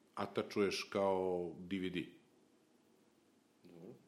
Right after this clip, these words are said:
Speaker 1: I on je read only, tako da možeš da ga atačuješ, razum-, možeš isti iso image da atačuješ na dve.
Speaker 2: A ne trebaš ništa da pišeš?
Speaker 1: A iso image držim eksterno, ne treba. Pišem samo kad doinstaliram.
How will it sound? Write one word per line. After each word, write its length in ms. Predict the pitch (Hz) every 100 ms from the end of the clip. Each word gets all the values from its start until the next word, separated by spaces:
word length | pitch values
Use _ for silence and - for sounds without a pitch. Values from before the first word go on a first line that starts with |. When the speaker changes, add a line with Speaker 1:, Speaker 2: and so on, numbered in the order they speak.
| _
Speaker 1:
I 140 | - 90
on 140 | 98
je 100 | 90
read 180 | 110 104
only, 460 | 107 98 107 135 131
tako 240 | 110 120
da 100 | 110
možeš 540 | 113 127 165 139 117
da 140 | 104 110
ga 100 | 110
atačuješ, 880 | 113 131 - 107 92 - - - - _ _ _ _ _ _ _ _ _ -
razum-, 340 | 101 98 104
možeš 360 | 113 107 - 147
isti 400 | 156 - 135 139
iso 240 | 135 135
image 380 | 131 139 131 110
da 160 | 113 120
atačuješ 520 | 120 127 127 110 113
na 100 | 110
dve. 460 | 107 117 98 85 - - _ _ _ _ -
Speaker 2:
A 80 |
ne 200 | 95 101
trebaš 280 | 107 113 113
ništa 240 | 123 - 117
da 60 |
pišeš? 220 | 117 110 -
Speaker 1:
A 160 | 104 104
iso 360 | 135 135 120
image 340 | 104 117 131 117
držim 300 | 120 135 120
eksterno, 640 | 120 - 139 117 110 95
ne 180 | 87 90
treba. 240 | 95 92 - - - - - -
Pišem 300 | 107 104 123
samo 300 | - 117 123
kad 200 | 123 123
doinstaliram. 680 | 127 120 - 117 110 82